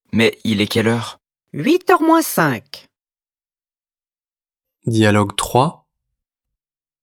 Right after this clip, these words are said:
Speaker 1: Bonjour, madame. Je suis en avance, mais est-ce que je peux entrer ? Il pleut et il fait froid.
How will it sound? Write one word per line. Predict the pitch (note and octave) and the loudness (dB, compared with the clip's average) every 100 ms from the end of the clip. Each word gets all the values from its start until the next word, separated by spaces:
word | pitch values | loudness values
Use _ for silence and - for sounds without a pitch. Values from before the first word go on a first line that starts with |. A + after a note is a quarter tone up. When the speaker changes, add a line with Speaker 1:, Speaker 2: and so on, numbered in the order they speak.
| _ _ _ _ _ _ _ _ _ | _ _ _ _ _ _ _ _ _
Speaker 1:
Bonjour, | G2+ G#2 B2 F3 | -4 -2 -2 -2
madame. | D3+ B2 B2 G#2+ F#2+ _ _ _ _ _ | 0 0 0 -4 -8 _ _ _ _ _
Je | - A2 | -8 -8
suis | - A2+ | -4 -2
en | A#2 | 0
avance, | B2+ C3+ D3+ - G#2 | 0 0 -2 -2 -2
mais | G2+ - _ _ _ | -2 -4 _ _ _
est-ce | - A#2 - | -6 -4 -4
que | E3 | -4
je | D3+ | -4
peux | C3 | -2
entrer ? | A#2+ - D#3 E3 _ _ _ _ | -2 -2 -6 -6 _ _ _ _
Il | A#2 G#2+ | -6 -6
pleut | - C3+ D3+ - | -4 -2 0 0
et | A#2+ | -2
il | G#2+ | -2
fait | - | -4
froid. | A#2+ - D3 | -6 -4 -6